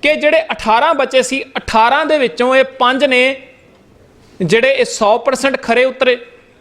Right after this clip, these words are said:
ਯਾਨੀ ਕਿ ਗੁਰਮਤ ਦੇ ਸਕੂਲ ਦੇ ਵਿੱਚ ਇਹ ਪਾਸ ਹੋਏ ਨੇ।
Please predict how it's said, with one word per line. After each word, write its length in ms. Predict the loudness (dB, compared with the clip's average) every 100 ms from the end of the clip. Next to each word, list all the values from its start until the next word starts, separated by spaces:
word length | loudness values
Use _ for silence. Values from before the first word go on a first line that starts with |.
| _ _ _ -20 -20 -20 -20 -6 0
ਯਾਨੀ 340 | 0 0 -2
ਕਿ 320 | 0 -2 -2 -8 -20 -12
ਗੁਰਮਤ 560 | -6 2 2 4 -2 0
ਦੇ 140 | -2
ਸਕੂਲ 400 | -2 -4 -2 2
ਦੇ 100 | 2
ਵਿੱਚ 220 | 2 0
ਇਹ 80 | 0
ਪਾਸ 360 | 0 0 0 -4
ਹੋਏ 180 | -4
ਨੇ। 140 | -4